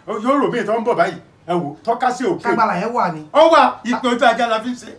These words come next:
Speaker 2: Tá a fi rí nǹkan, nǹkan, nǹkan, nǹkan, nǹkan tó ordinary ojú ò lè rí.
Speaker 1: Bẹ́ẹ̀ ni, tí ìyá àtọmọ bá jọ wá, tó bá jẹ́ ìyá ló sọ ọmọ, wọ́n máa sọ pé, "Má mí ẹ̀yin lẹ sọ ọmọ yín."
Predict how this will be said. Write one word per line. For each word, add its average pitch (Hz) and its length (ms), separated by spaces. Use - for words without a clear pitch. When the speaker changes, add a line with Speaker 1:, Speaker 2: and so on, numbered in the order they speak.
Speaker 2:
Tá 214 100
a 254 120
fi 214 60
rí 233 220
nǹkan, 196 320
nǹkan, 208 220
nǹkan, 208 180
nǹkan, 226 380
nǹkan 214 160
tó 254 80
ordinary 254 340
ojú 202 220
ò 247 100
lè 180 120
rí. 160 180
Speaker 1:
Bẹ́ẹ̀ 214 360
ni, 175 180
tí 277 120
ìyá 262 240
àtọmọ 208 260
bá 190 140
jọ 202 140
wá, 233 220
tó 233 80
bá 254 120
jẹ́ 269 200
ìyá 160 140
ló 196 100
sọ 185 160
ọmọ, 175 220
wọ́n 254 160
máa 190 100
sọ 185 120
pé, 220 100
"Má 247 160
mí 233 160
ẹ̀yin 165 200
lẹ 156 120
sọ 170 160
ọmọ 165 120
yín." 165 160